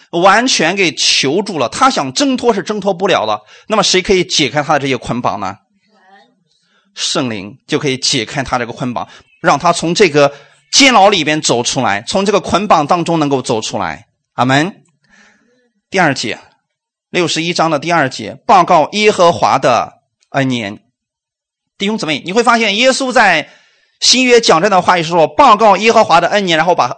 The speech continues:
书就合上了。他不讲下面来的，为什么？因为耶稣来到这个世界上的时候，他要报告的是耶和华的恩年，他要传递的是耶和华的恩典。阿门。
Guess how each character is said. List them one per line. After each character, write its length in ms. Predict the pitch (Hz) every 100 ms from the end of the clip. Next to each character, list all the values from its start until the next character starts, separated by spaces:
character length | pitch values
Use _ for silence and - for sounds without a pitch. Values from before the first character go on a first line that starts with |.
| _ _
书 160 | - 180
就 100 | 156
合 180 | - 101
上 180 | 127 104
了。 80 | - _ _ _ _ _
他 120 | -
不 80 | 254
讲 200 | 262 123
下 180 | - 185
面 80 | 127
来 60 |
的， 160 | 101 - _
为 100 | -
什 100 | 196
么？ 260 | 123 110 _ _ _ _ _ _ _ _ _ _ _ _ _ - -
因 160 | 247
为 120 | 233 214
耶 280 | 208 311 320
稣 260 | - 320
来 300 | 294 202 208
到 140 | 254 226
这 80 |
个 80 | 220
世 360 | - - - 277
界 200 | 262 208
上 100 | 170
的 80 | 165
时 140 | 160
候， 180 | 143 - -
他 240 | - - 214
要 160 | 220
报 400 | 170 - 339 226
告 180 | 175 240
的 60 | 170
是 240 | - 156 -
耶 200 | 175 180
和 160 | 160
华 220 | 151 104 113
的 280 | 107 - _
恩 180 | - 123
年， 260 | 117 82 80 _ _ _
他 120 | - 277
要 140 | 226
传 400 | 170 - 190 233
递 140 | 285
的 80 | 226
是 280 | 185 196 -
耶 120 | - 214
和 140 | 190
华 160 | 147 127
的 80 | 131
恩 180 | 120 117
典。 260 | 101 - _ _ -
阿 100 | 127
门。 340 | 139 180 226